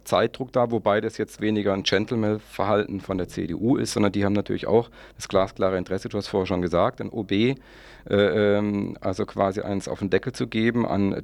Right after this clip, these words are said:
den O-B-Wahlkampf achtundneunzig zu denken und diesen einen S P Dler,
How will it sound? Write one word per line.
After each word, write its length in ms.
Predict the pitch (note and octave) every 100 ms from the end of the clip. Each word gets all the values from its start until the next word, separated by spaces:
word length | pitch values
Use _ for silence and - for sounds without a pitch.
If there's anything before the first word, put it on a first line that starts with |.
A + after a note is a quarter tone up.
| -
den 180 | F#2+ F#2
O-B-Wahlkampf 920 | G#2 G2 A2 A2 G2+ G#2+ A2+ A2+ -
achtundneunzig 720 | A2 G#2 - F#2+ F#2+ A2+ A2+
zu 100 | -
denken 420 | A#2 G#2+ G#2 A2+ G#2+
und 340 | A#2 A2 -
diesen 200 | A2 G#2+
einen 220 | F2 G#2+
S 160 | - -
P 140 | A2
Dler, 380 | G2+ G#2+ G#2+